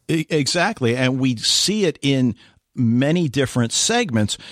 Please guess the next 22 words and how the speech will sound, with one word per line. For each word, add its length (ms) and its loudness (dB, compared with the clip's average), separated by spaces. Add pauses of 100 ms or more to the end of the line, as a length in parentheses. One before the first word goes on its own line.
(200)
And 240 0
I'm 80 2
gonna 140 2
mention 560 0
one 160 2
of 120 -2
them 200 2
in 200 0
a 60 -2
few 220 -2
minutes, 320 0
but 280 -2
I'd 180 0
be 140 -2
remiss 400 0
if 140 -2
I 80 2
didn't 300 -2
bring 300 -4
up 380 0
Vanessa 560 -2
Helsing, 800 -2